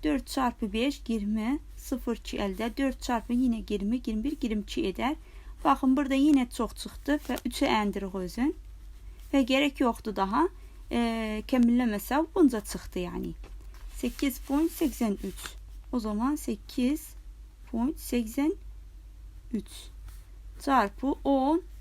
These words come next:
üz. Deyək, burada üsləri nə edərik? Əksi yaparıq. Yəni, iki eksi beş olur. Eşitdir. Bu yenə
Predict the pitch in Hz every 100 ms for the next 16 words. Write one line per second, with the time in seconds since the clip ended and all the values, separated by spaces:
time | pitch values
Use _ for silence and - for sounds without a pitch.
0 | - 247 294 - 233 226 269 294 254 247
1 | 233 - 254 247 285 277 226 240 320 254
2 | 247 - 233 - - 185 214 320 - -
3 | - - - 226 226 233 226 - 269 233
4 | 190 180 - 143 - - - 294 247 202
5 | 175 - - 185 175 202 330 - - -
6 | - - - - - 254 - 220 - 226
7 | 311 - - - - - - 226 202 175